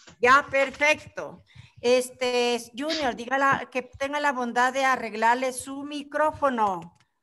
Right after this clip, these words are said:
su audio, por favor. Póngale diez. Vamos, Ibarra, no, Favara Natalia.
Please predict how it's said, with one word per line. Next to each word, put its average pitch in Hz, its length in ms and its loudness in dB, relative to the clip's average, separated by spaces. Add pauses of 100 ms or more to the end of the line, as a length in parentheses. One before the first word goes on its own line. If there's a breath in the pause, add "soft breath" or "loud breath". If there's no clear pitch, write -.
su 277 340 -4
audio, 269 440 2
por 262 280 0
favor. 196 540 -2 (200)
Póngale 220 400 2
diez. 277 640 -2 (440)
Vamos, 285 800 2
Ibarra, 269 840 2 (360)
no, 214 340 -6 (540)
Favara 262 840 6
Natalia. 247 880 2